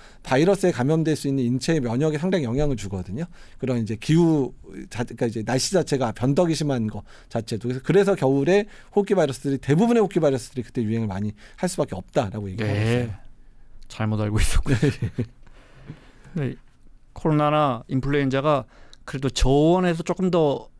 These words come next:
Speaker 2: 강하다면 그러면, 어, 위도가 높은 지역의 국가들이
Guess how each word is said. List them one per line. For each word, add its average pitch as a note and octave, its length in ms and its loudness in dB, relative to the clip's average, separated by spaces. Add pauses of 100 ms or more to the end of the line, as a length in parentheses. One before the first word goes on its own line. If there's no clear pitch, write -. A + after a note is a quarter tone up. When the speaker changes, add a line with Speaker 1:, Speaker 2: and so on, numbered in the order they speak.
(260)
Speaker 2:
강하다면 C3+ 800 0 (1080)
그러면, C#3+ 480 -2 (460)
어, A#2+ 480 2 (100)
위도가 D#3 420 2
높은 D3+ 480 2
지역의 D3+ 500 2
국가들이 C3+ 760 0